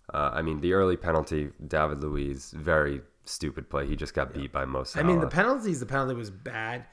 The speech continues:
Speaker 2: It was his, the second Mo Salah goal was the one I thought was inexcusable from Luiz. He was just, I don't know what he was doing. <laughs> He
Speaker 1: He
Speaker 2: just kinda
Speaker 1: stabbed.
Speaker 2: was nowhere.
Speaker 1: Yeah.
Speaker 2: Yeah, it was just like, it was very poor.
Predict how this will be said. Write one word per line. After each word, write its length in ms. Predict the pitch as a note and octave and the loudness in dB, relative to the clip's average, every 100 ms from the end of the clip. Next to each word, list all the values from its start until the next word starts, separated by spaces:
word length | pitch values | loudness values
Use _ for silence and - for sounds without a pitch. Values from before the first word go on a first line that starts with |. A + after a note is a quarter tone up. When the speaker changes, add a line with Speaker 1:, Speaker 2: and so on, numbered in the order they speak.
| - - - - | -10 -10 -14 -2
Speaker 2:
It 140 | F#3+ F#3 | 4 6
was 200 | E3+ D#3 | 6 6
his, 280 | E3 B2 | 4 2
the 120 | - F3 | -6 -4
second 420 | - D#3+ F3+ F3 | 2 2 2 0
Mo 160 | D#3+ | 0
Salah 340 | D3+ F3 D3+ C#3+ | 2 2 4 2
goal 200 | C#3 C3 | 0 0
was 140 | A#2+ | -2
the 60 | A#2 | -4
one 140 | A2+ | -4
I 80 | G#2+ | -6
thought 200 | G#2+ A2+ | -6 -8
was 140 | G#2+ G#2+ | -8 -10
inexcusable 600 | G#2 F#2 - G#2+ G2+ G2+ | -10 -10 -8 -8 -8 -12
from 200 | - G2+ | -12 -12
Luiz. 380 | G2+ G#2 G2+ G2 | -10 -10 -8 -10
He 100 | C#3 | -4
was 160 | D3+ D#3 | -2 -2
just, 400 | A#2 G#2+ - - _ _ _ _ _ - - _ _ _ - | -2 -8 -10 -16 _ _ _ _ _ -20 -20 _ _ _ 6
I 80 | A#3 | 8
don't 80 | A3 | 10
know 60 | |
what 80 | F#3 | 8
he 60 | D#3 | 6
was 140 | A#2 | 0
doing. 160 | D3 - | 0 10
<laughs> 60 | - | 12
He 80 | A3+ | 12
Speaker 1:
He 40 | |
Speaker 2:
just 280 | - A#3 - | 10 6 8
kinda 140 | A#3+ F3 | 10 10
Speaker 1:
stabbed. 100 | D3 | 8
Speaker 2:
was 140 | C#3 | 2
nowhere. 540 | C3+ F3 A3+ A#2+ G2 - - | 6 8 8 6 -2 -10 -8
Speaker 1:
Yeah. 240 | E2 D2 | -6 0
Speaker 2:
Yeah, 180 | C#2 F#3 D#3+ | 6 8 8
it 80 | E3 | 6
was 120 | E3+ | 6
just 220 | F3+ - | 4 6
like, 160 | F3 D3+ - | 6 6 2
it 80 | G3+ | 6
was 180 | G3+ C3+ | 6 6
very 360 | C3 F#3+ E3 A#2+ | 10 12 12 8
poor. 340 | - - - | 2 0 -4